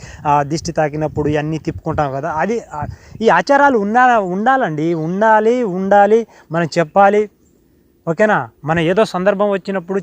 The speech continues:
చెప్పడం కాదండి, ఇవన్నీ మనం నమ్మాలి. నమ్మే, ఇవన్నీ ఉన్నాయి కాబట్టే మన సృష్టి అనేది ఉంది, మనం కూడా ఉన్నాం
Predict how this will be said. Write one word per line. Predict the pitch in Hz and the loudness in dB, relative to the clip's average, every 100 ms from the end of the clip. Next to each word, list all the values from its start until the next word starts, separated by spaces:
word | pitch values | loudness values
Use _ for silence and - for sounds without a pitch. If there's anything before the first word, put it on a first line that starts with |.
| 180 | -4
చెప్పడం | 170 190 185 | -4 -4 -2
కాదండి, | 170 165 170 147 | -2 -2 -4 -6
ఇవన్నీ | 135 147 180 | -6 -6 -4
మనం | 180 170 147 | -4 -6 -6
నమ్మాలి. | 151 180 160 127 | -2 0 0 -2
నమ్మే, | 135 156 180 175 147 | -6 -4 -4 -4 -8
ఇవన్నీ | 160 170 156 202 | -6 -4 -2 -2
ఉన్నాయి | 180 185 214 | -2 0 2
కాబట్టే | 202 214 196 220 | 2 0 0 -4
మన | 208 196 | -4 -6
సృష్టి | - 196 - 226 | -6 -6 -6 -2
అనేది | 214 202 196 | 0 0 -2
ఉంది, | 185 180 180 123 _ _ _ _ _ - | -4 -4 -4 -6 _ _ _ _ _ -6
మనం | 147 196 | -2 0
కూడా | 202 208 | 2 2
ఉన్నాం | 175 185 160 | 2 0 -2